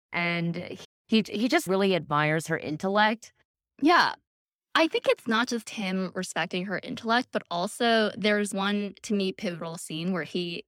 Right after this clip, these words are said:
Speaker 2: actually just asks her straight up,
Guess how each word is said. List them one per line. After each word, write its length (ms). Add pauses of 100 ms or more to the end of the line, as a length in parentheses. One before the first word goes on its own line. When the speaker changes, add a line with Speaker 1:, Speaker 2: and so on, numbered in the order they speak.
Speaker 2:
actually 680
just 300
asks 420
her 180
straight 300
up, 220